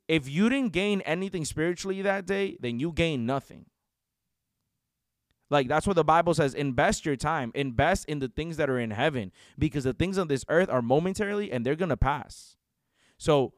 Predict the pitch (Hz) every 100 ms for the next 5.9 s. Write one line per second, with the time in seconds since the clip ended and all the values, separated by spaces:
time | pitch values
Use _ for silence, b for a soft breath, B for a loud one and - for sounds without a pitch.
0 | _ 113 127 180 254 - _ - 131 180
1 | 220 147 101 98 127 185 254 240 - 190
2 | 196 170 - 147 - 143 160 113 104 139
3 | 147 147 180 202 196 185 180 185 170 139
4 | 156 170 156 127 180 143 123 160 190 196
5 | - b b b b - 143 139 143